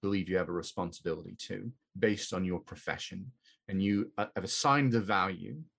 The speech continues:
to those things. Look, a-, as, um, a, a poor philosopher, a poor man's philosopher,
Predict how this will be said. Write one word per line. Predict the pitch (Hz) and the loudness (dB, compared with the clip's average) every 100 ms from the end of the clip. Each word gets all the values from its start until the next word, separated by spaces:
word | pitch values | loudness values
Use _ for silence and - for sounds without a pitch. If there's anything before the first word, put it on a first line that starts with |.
| _ _ _ _ | _ _ _ _
to | - 123 110 | -2 4 6
those | 95 90 - | 6 2 -4
things. | 85 - 80 - - _ - _ - | -10 -10 -12 -12 -14 _ -20 _ -8
Look, | - - _ _ - | -8 -8 _ _ -2
a-, | 120 - - | -2 -2 0
as, | 123 143 135 | 2 4 4
um, | 127 123 113 113 107 - _ _ _ _ _ _ _ _ _ _ _ | 6 8 8 6 0 -12 _ _ _ _ _ _ _ _ _ _ _
a, | 117 113 - | -2 0 -2
a | |
poor | - - 135 120 | -4 4 6 6
philosopher, | - 98 92 - - 92 - | 4 2 0 -6 -6 -6 -6
a | 107 | -10
poor | - 127 | 4 8
man's | 117 101 95 95 | 8 6 2 -2
philosopher, | 92 90 90 - 95 92 | -2 -2 -2 -2 0 0